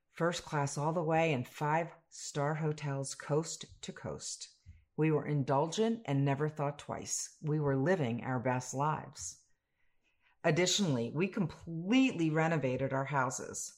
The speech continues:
The first one, a nineteen sixty-five Colonial in an up-and-coming neighborhood, but somewhat modest nonetheless. I loved it. It had sleek styling for the bathrooms, the kitchen, all the flooring, all remodeled, and best of all, our master bedroom and bathroom was incredible.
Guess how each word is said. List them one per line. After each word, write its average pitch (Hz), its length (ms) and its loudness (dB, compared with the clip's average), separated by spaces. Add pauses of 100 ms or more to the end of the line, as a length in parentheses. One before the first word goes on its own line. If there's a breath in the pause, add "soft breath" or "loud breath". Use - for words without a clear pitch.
(720)
The 160 100 0
first 190 380 4
one, 101 260 -2
a 151 80 -2
nineteen 160 460 2
sixty-five 220 680 0
Colonial 135 680 0
in 151 100 2
an 139 140 0
up-and-coming 175 580 -4
neighborhood, 135 540 -2 (120)
but - 140 -8
somewhat 277 420 2
modest 143 460 4
nonetheless. 131 800 -2
I 135 140 -2
loved 123 460 -4
it. - 260 -4 (500 soft breath)
It 151 100 0
had 160 160 2
sleek 190 380 0
styling 156 560 2
for 156 140 -6
the 151 80 -2
bathrooms, 139 680 0
the - 80 -8
kitchen, 151 480 -2
all 165 220 4
the 160 80 -2
flooring, 147 540 0
all 185 260 4
remodeled, 131 520 2
and 131 140 2
best 156 280 0
of 185 100 -4
all, 208 320 2 (340 loud breath)
our 135 100 0
master 156 480 2
bedroom 151 460 2
and 160 180 -2
bathroom 127 540 -2
was 139 220 -4
incredible. - 580 -8